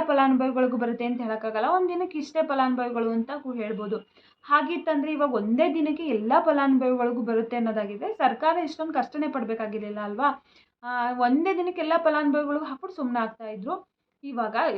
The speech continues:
ಪ್ರೊಸೆಸ್ಸು ತುಂಬ ನಿಧಾನ ಇರೋದ್ರಿಂದ, ಅಂತಂದ್ರೆ ಒಂದ್ ದಿನಕ್ಕೆ ಇಷ್ಟು ಫಲಾನುಭವಿಗಳು, ಇಷ್ಟು ಫಲಾನುಭವಿಗಳು ಅಂತ ಬರ್ತಾ ಇದೆ ಅಷ್ಟೇನೆ.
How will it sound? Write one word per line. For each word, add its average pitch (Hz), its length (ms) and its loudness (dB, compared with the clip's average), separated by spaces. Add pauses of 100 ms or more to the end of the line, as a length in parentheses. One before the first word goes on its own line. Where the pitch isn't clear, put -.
ಪ್ರೊಸೆಸ್ಸು 262 540 -4
ತುಂಬ 277 320 0
ನಿಧಾನ 269 380 4
ಇರೋದ್ರಿಂದ, 233 520 0
ಅಂತಂದ್ರೆ 277 340 0
ಒಂದ್ 330 240 2
ದಿನಕ್ಕೆ 262 360 0
ಇಷ್ಟು 269 340 -4
ಫಲಾನುಭವಿಗಳು, 233 600 0
ಇಷ್ಟು 233 220 -6
ಫಲಾನುಭವಿಗಳು 226 600 0
ಅಂತ 214 240 -8
ಬರ್ತಾ 214 360 -4
ಇದೆ 202 120 -6
ಅಷ್ಟೇನೆ. 208 380 -8